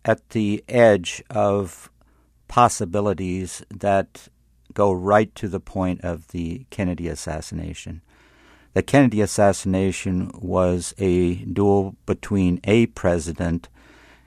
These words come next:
and his national security state over the direction of the United States of America. We are now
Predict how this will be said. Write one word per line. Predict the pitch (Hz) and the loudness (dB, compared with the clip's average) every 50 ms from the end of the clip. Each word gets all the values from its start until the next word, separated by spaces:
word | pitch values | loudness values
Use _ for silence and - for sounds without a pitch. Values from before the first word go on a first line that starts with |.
| _ _ _ _ - | _ _ _ _ 0
and | 104 110 110 110 107 | 2 4 4 4 4
his | 98 110 98 85 - | 2 0 0 0 0
national | 98 98 98 98 98 - - - 92 92 92 85 | 2 2 4 2 2 0 -2 -4 -2 -4 -4 -4
security | - - - 92 - - - 107 104 92 78 78 | -6 -8 -10 -10 -6 -2 0 2 2 2 0 -4
state | - - - - 92 82 82 80 76 - _ - - | -10 -10 -6 -2 0 0 0 0 -2 -6 _ -2 0
over | 98 95 85 90 90 80 | 0 2 2 0 -4 -4
the | - 87 | -4 -6
direction | - - 90 82 92 95 92 - - - - 90 87 - | -6 -4 -2 2 2 2 2 0 -2 -6 -6 -4 -4 -4
of | - 87 82 76 | -4 -6 -6 -4
the | - | -4
United | 87 85 87 90 85 80 | -2 0 0 0 -2 -2
States | - - 85 82 78 - - - - - | -4 -4 -4 -4 -4 -6 -10 -16 -10 -8
of | 90 85 80 | -6 -6 -6
America. | 82 80 80 85 87 87 85 85 82 - - 85 82 80 - _ _ - - _ _ _ _ _ _ _ _ _ _ _ _ - | -4 -4 -2 -2 -2 -2 -2 -4 -4 -8 -10 -10 -10 -10 -12 _ _ -20 -20 _ _ _ _ _ _ _ _ _ _ _ _ -10
We | 101 95 98 107 110 117 | -6 -2 0 2 2 4
are | 113 104 104 101 | 4 4 4 4
now | 98 101 104 107 107 104 104 101 101 98 95 92 | 4 4 4 4 4 4 4 4 2 0 -2 -6